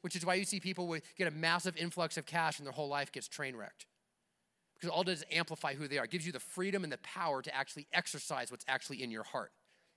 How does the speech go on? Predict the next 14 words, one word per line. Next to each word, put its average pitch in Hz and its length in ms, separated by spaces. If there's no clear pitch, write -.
And, 175 220
and, 185 120
and 170 100
so 175 180
if 165 160
you, 180 160
if 170 120
you 190 80
work 196 280
on 190 60
your 175 140
heart, 170 480
get 180 160
that 180 160